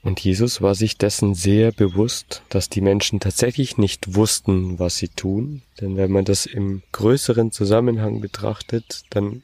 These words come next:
wurde ja dadurch, dass Jesus ans Kreuz genagelt wurde, also an den Rand des Todes gebracht wurde,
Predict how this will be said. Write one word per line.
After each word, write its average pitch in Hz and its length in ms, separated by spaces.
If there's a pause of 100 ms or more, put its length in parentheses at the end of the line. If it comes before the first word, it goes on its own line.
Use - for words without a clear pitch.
wurde 107 260
ja 101 220
dadurch, 104 640
dass - 260
Jesus 95 400
ans 92 300
Kreuz - 380
genagelt 101 520
wurde, 113 420 (120)
also 104 580
an 95 160
den 95 160
Rand 95 400
des - 160
Todes 107 500
gebracht - 560
wurde, 104 480